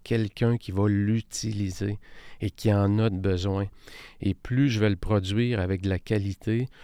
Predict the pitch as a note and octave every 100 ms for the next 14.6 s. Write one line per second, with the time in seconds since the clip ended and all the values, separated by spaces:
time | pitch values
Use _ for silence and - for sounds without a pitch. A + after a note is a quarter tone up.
0 | - - - C3 C3 A2 - F#2+ - -
1 | A#2 A#2 F#2 F#2 - A2+ - - A2 G2+
2 | - - A2+ G#2 - - F#2 G2 G2+ F#2+
3 | G2 - - G2+ G#2 - - F#2+ - A#2+
4 | A#2 G#2 - - G2 - F#2+ - G#2+ A2
5 | A#2 - - F#2 - G#2 F#2+ F#2+ F#2 F2
6 | G#2+ G#2 F#2 F2 F2+ F#2 F#2 F#2 - -
7 | - - _ _ _ _ - - - -
8 | - - F#2+ - G#2+ A2 - G#2 F#2+ F2
9 | - G2 A2 G#2+ - G2+ G2 - A2+ G#2+
10 | G#2 G#2 G2 F#2+ F#2 G2 F#2+ F#2 F2 -
11 | G2+ G#2 - - - - - - G2+ F#2
12 | G2 A#2 A#2+ G2+ F#2 G2+ A#2 A#2 A2+ G2+
13 | F2+ - G#2+ C3 A#2+ G#2+ F#2+ F#2 F#2 F#2+
14 | F#2 A2+ G#2 F#2+ -